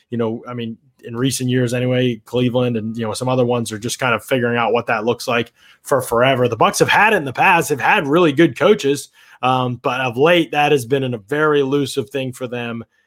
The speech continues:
uh, during this playoff-less drought before last season's playoff Super Bowl run.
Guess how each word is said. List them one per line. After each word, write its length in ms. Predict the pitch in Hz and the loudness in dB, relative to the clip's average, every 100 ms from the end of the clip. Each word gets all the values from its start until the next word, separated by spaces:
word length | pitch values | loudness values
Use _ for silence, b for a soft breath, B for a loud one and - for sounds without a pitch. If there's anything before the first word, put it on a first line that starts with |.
| _ - | _ -8
uh, 240 | 110 113 | -4 -4
during 280 | 113 123 120 | -2 -2 -2
this 120 | 113 | -8
playoff-less 640 | - 131 123 113 120 107 | -6 -4 -4 -4 -6 -8
drought 480 | - 117 120 117 127 | -6 -2 0 -2 -6
before 400 | 117 - 117 113 | -18 -8 -2 0
last 260 | 113 110 - | 0 -2 -4
season's 420 | 113 104 110 - | -6 -6 -8 -10
playoff 420 | - 110 107 107 | -6 -4 -2 -4
Super 320 | - 120 107 | -6 -6 -8
Bowl 220 | 104 107 | -6 -6
run. 360 | 101 110 104 101 | -4 -4 -4 -8